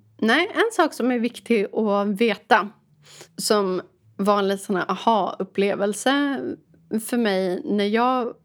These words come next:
var i sena tonåren i alla fall. Det kanske inte är det för dig. Men för mig var det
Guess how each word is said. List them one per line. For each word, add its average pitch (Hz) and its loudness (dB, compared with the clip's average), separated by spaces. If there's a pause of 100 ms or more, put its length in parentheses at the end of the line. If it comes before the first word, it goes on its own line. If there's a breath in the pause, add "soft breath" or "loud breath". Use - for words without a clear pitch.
(180)
var 214 2
i 214 0
sena 240 0 (200)
tonåren 165 0
i 151 -2
alla 147 -2
fall. - -4
Det 226 0
kanske 302 0
inte 196 -2
är 175 -2
det 170 -4
för - -10
dig. - -4 (140)
Men 214 0 (720 loud breath)
för - 0
mig 302 6
var 190 2
det 190 0